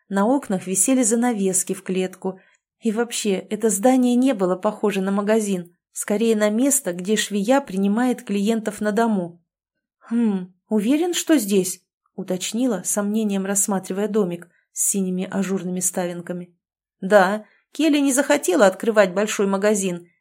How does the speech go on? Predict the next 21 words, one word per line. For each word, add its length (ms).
и 140
выделила 540
для 160
товара 460
одну 260
из 140
комнат 400
в 60
своем 420
доме». 380
«Тогда 340
понятно», 640
пробормотала, 760
придерживая 640
дверь 300
Кара, 400
помогла 440
выбраться 480
из 240
него 240
дочери. 540